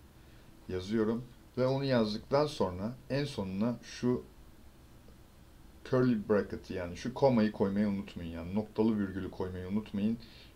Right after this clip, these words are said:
Yoksa bu bundan dolayı çalışmaz. Şimdi şu adı istediğiniz gibi ad yapabilirsiniz ve bu adı da siz seçiyorsunuz ve bununla da ekrana yansımasını sağlıyorsunuz. Şimdi ben bunu kaydediyorum,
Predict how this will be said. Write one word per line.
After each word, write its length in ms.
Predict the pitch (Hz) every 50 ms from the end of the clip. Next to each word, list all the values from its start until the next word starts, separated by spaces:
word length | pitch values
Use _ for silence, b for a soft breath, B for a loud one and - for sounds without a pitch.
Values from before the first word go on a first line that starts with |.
| B
Yoksa 380 | 104 104 - - - 90 87 85 - - - - -
bu 120 | 104 95
bundan 400 | 98 95 92 92 92 92 92 87
dolayı 220 | 87 87 87 82 78 69 - - -
çalışmaz. 680 | - - 98 95 95 - - 113 117 120 120 - - - B B B B B B B B B B B
Şimdi 380 | - - 139 135 123 110 101 - B B B B B
şu 300 | - - - - - 151
adı 380 | 143 127 127 143 147 - - -
istediğiniz 600 | - - - - 147 139 147 151 156 156 143 127
gibi 180 | 120 110 110 -
ad 240 | - 110 107 101
yapabilirsiniz 920 | 107 104 101 107 98 95 98 101 110 110 - - 107 107 110 117 - - - - B B B B B - 104
ve 200 | 107 107 95 - - - - - - - -
bu 200 | 113 131 - - -
adı 300 | 123 110 113 127 120 107
da 80 | 98
siz 240 | 92 - - 131 131
seçiyorsunuz 720 | - - 139 123 127 - - 131 123 131 139 131 127 127 120
ve 180 | 117 113 117
bununla 320 | 135 151 147 123 107 101 107
da 220 | 123 127 123 -
ekrana 420 | - 110 107 - 113 110 113 120 120
yansımasını 840 | 110 101 98 98 98 - - 107 101 98 - - 101 98 101 101 101 - -
sağlıyorsunuz. 920 | - - - 92 90 90 87 87 87 85 82 - - 101 123 143 - - - B B B B B B
Şimdi 240 | - - 143 139 139
ben 180 | 139 143 139
bunu 160 | 143 139 131
kaydediyorum, 680 | - - 131 131 127 123 107 92 90 90 87 92 101 123